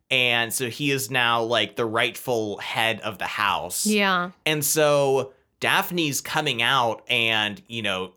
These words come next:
Speaker 1: courting men, talking to suitors, falls within his
Speaker 2: Responsibility.
Speaker 1: Yeah, for
Speaker 2: Mm-hmm.
Speaker 1: kind of, like, trying to guide that and figure it out.
Speaker 2: Yeah.
Speaker 1: And so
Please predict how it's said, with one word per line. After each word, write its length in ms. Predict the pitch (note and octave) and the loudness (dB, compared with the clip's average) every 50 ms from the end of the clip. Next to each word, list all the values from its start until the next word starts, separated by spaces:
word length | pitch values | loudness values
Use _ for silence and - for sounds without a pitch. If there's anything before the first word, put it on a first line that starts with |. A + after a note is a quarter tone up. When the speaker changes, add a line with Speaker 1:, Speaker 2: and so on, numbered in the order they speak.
| - _ _ _ _ _ - | -20 _ _ _ _ _ -16
Speaker 1:
courting 520 | - - D3 D3 C#3+ C#3+ C#3 B2+ B2 A#2+ | -6 -4 -2 0 0 0 -2 -2 -2 -2
men, 440 | A2 A2+ A#2 A#2+ A#2+ A#2+ A#2 A#2 G#2 | -2 0 0 2 0 0 -2 -4 -6
talking 400 | - - A2+ A2+ - - A#2 A2 | -2 -2 -2 -2 -2 -4 -6 -6
to 80 | G2 | -4
suitors, 840 | - - - A#2+ A2 A2 G#2 A2+ G#2 G2 F#2+ F2+ F2+ F#2 - - - _ _ _ _ _ | -4 -4 -4 -2 -4 -4 -4 -4 -4 -4 -6 -8 -6 -6 -6 -8 -8 _ _ _ _ _
falls 500 | - - - C#3+ C3+ C#3+ D#3+ D#3+ D3 C#3+ | -12 -2 0 2 4 4 4 2 0 0
within 360 | C#3+ B2+ - D3 C#3+ C3+ B2+ | -2 -2 0 0 0 0 -2
his 800 | - - C#3 D3 C#3+ C3+ C#3 C3 B2 B2 A#2 - - - - - _ _ _ _ | -4 -2 0 2 2 2 2 0 -2 -2 -2 -2 -2 -4 -6 -10 _ _ _ _
Speaker 2:
Responsibility. 800 | A3+ A3+ - - A3+ G#3+ A3 G#3+ - E3+ E3+ G3 B3 B3 - D3 | -4 -4 -2 0 0 0 0 -2 -4 -4 -2 0 0 0 2 2
Speaker 1:
Yeah, 420 | D#3+ E3+ E3 D#3+ C#3+ A#2 G#2 G2+ G#3 A3 A3 | 4 4 4 4 4 4 4 2 2 2 2
for 140 | D#3 C#3+ | 2 2
Speaker 2:
Mm-hmm. 80 | - - | 2 2
Speaker 1:
kind 160 | D3+ C#3 C3 C#3 | 2 2 2 0
of, 160 | C#3 A#2+ B2 | 0 -2 -2
like, 300 | B2 B2 A2+ A#2 A2+ - | 0 0 0 0 0 -2
trying 240 | - C#3 A#2 A2+ G#2+ | -2 -2 -2 -2 -2
to 60 | G2+ | -4
guide 400 | F2 - G#2+ G2+ G#2 A2 A2 F#2 F#2+ | -2 0 2 2 2 0 -2 -2 -2
that 260 | A2 F#2+ G2 G2 F#2+ | 0 0 0 0 -2
and 140 | F#2+ F#2 - | -6 -10 -6
figure 320 | - B2 G#2+ F#2 F2 F2+ | -6 -4 -4 -4 -6 -8
it 80 | E2 E2+ | -6 -4
out. 460 | F#2 G2 F#2+ F2 E2 - - - - - | -2 -2 0 -2 -2 -4 -8 -12 -10 -6
Speaker 2:
Yeah. 360 | F#3+ F3+ E3+ E3+ E3 D#3+ D#3+ | -4 -4 -2 -2 -4 -2 -2
Speaker 1:
And 180 | D3+ C#3+ D3 C#3+ | -2 -2 0 -2
so 600 | D3 - D#3+ D3 D3 C#3+ C#3 C3+ C3 B2 B2+ - | 0 0 2 2 4 4 2 2 2 0 -2 -4